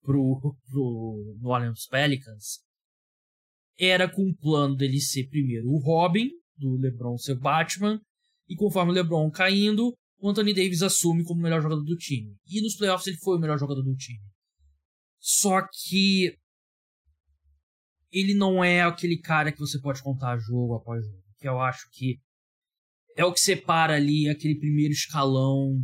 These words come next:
das estrelas da N B A, tipo Jokic, tipo Curry, tipo Giannis, tipo Kevin Durant. E o Anthony Davis, você não sabe jogo após jogo, ele defensivamente ele é muito consistente.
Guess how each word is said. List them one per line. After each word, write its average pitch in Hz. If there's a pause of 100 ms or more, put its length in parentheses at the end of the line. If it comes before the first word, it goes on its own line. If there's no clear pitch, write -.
(220)
das 127
estrelas 127
da 123
N 123
B 120
A, 117
tipo -
Jokic, 120 (280)
tipo 107
Curry, 117 (100)
tipo 107
Giannis, 120 (840)
tipo 113
Kevin 120
Durant. 117 (460)
E 135
o 151
Anthony 156
Davis, 160
você 147
não 175
sabe 170
jogo 135
após 123
jogo, 151 (200)
ele 196
defensivamente 175
ele 170
é 165
muito 151
consistente. 127